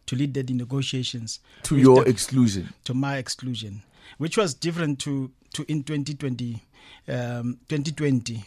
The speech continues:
Speaker 1: during
Speaker 2: Mm.
Speaker 1: the business rescue process, 'cause
Speaker 2: Right.
Speaker 1: I led that process. I was like
Speaker 2: Mm.
Speaker 1: the project leader. So in this case, I was not, but I still remained, of course, the D G.
Speaker 2: Mm.
Speaker 1: And as I refer, certain documents will be signed off,
Speaker 2: Mm.
Speaker 1: um, uh, uh, by myself.
Speaker 2: Mm.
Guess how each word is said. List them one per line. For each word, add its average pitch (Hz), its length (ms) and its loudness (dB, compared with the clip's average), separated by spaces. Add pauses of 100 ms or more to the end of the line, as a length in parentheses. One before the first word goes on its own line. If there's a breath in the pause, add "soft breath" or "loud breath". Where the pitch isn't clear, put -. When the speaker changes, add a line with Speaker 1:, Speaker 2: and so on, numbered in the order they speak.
Speaker 1:
during 135 180 -2
Speaker 2:
Mm. 131 40 0
Speaker 1:
the 131 60 -2
business 131 340 -4
rescue 123 340 -6
process, 117 560 -8
'cause 110 240 2
Speaker 2:
Right. - 80 -6
Speaker 1:
I 156 160 0
led 143 320 -4
that 135 180 -6
process. 113 420 -8
I 131 80 -4
was 135 140 -4
like 104 140 0
Speaker 2:
Mm. - 60 -10
Speaker 1:
the 123 60 -6
project 131 460 -4
leader. 120 240 -8 (640 soft breath)
So - 160 -2
in 151 80 2
this 143 160 -2
case, 135 220 -4
I 123 60 -4
was 113 200 -6
not, 120 380 -6 (100)
but 131 140 -2
I 123 80 -6
still 170 220 -6
remained, 135 500 0
of 110 140 -10
course, 127 160 -6
the 117 100 -10
D 123 200 -6
G. 104 240 -10 (120)
Speaker 2:
Mm. 104 260 2
Speaker 1:
And 117 140 -6
as 127 160 -4
I 147 80 -2
refer, 127 300 -8
certain 135 300 -4
documents 120 400 -6
will 113 80 -10
be 113 120 -12
signed 120 320 -6
off, 113 340 -14
Speaker 2:
Mm. 101 220 2 (260 loud breath)
Speaker 1:
um, 117 460 -4 (100)
uh, 113 300 -10 (180)
uh, 110 120 -10 (260)
by 117 100 -2
myself. 110 580 -4 (280 soft breath)
Speaker 2:
Mm. 101 180 4